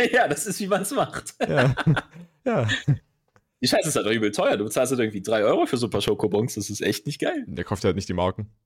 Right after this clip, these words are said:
Speaker 2: Outplayed.
Speaker 1: Na gut, aber wenn die Idee ist, Geld zu sparen und wenn ich keine Süßigkeiten kaufe, dann kaufe ich einfach gar keine.
Speaker 2: Wie dem auch sei. Äh, wir haben euch heute eine Fülle an Themen mitgebracht und wir versuchen so wenig wie möglich über Corona zu reden.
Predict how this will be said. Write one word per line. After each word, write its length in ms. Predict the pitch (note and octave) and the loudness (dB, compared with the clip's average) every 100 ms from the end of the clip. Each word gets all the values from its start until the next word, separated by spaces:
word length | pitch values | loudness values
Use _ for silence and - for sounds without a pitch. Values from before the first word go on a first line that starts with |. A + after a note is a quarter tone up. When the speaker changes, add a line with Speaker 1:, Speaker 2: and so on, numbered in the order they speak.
| _ _ _ _ _ _ _ _ _ | _ _ _ _ _ _ _ _ _
Speaker 2:
Outplayed. 600 | F#2+ F#2+ - G2 G2+ - _ _ _ _ _ _ _ _ _ _ _ A2 | -4 -4 -6 -8 -8 -12 _ _ _ _ _ _ _ _ _ _ _ -20
Speaker 1:
Na 180 | E2+ D#2+ | -18 -16
gut, 180 | D#2+ F2 | -12 -10
aber 240 | E2+ E2 E2 | -6 -4 -4
wenn 100 | F2 | -4
die 80 | F2 | -2
Idee 160 | F2 | 0
ist, 120 | E2+ - | 0 0
Geld 160 | E2 | -2
zu 80 | - | -4
sparen 320 | - E2 F2 | -4 -2 -2
und 80 | E2+ | -4
wenn 80 | E2+ | -6
ich 80 | - | -6
keine 140 | F2+ | -6
Süßigkeiten 400 | F#2+ F#2+ G#2+ F2+ | -4 -4 -4 -2
kaufe, 220 | G2+ F#2 | -2 -4
dann 80 | F2 | -4
kaufe 140 | F2+ | -6
ich 60 | F2+ | -6
einfach 200 | F2 F2 | -6 -6
gar 140 | F2+ E2+ | -8 -10
keine. 280 | - E2+ - _ _ _ _ _ _ _ _ _ _ _ _ _ _ _ _ - | -14 -16 -20 _ _ _ _ _ _ _ _ _ _ _ _ _ _ _ _ -12
Speaker 2:
Wie 280 | B2 D3 G3 | -2 0 2
dem 140 | A3 | 2
auch 100 | G#3 | 2
sei. 200 | - G#2 _ _ _ - - - | 2 0 _ _ _ -20 -12 0
Äh, 380 | B2 C3 C#3 C3+ | 4 6 4 4
wir 100 | C3 | 2
haben 160 | D3 | 2
euch 120 | E3 | 2
heute 180 | C#3 C3 | 2 2
eine 120 | C3 C3 | 2 2
Fülle 200 | B2 C3 | 2 2
an 100 | A#2+ | 2
Themen 140 | F#2 | -2
mitgebracht 500 | F2 - G2+ B2+ - | -4 -2 0 -2 -4
und 340 | - G2 G2+ G2 | -2 2 2 0
wir 60 | |
versuchen 300 | G#2+ G#2+ A#2+ | -2 0 0
so 120 | A#2 A2 | 2 2
wenig 140 | B2 | 2
wie 80 | B2+ | 2
möglich 200 | A#2+ A#2+ | 2 2
über 120 | A#2+ | 0
Corona 340 | - A2 A2 | 0 0 2
zu 140 | G2 - | 0 -4
reden. 260 | F#2+ F2 | -6 -8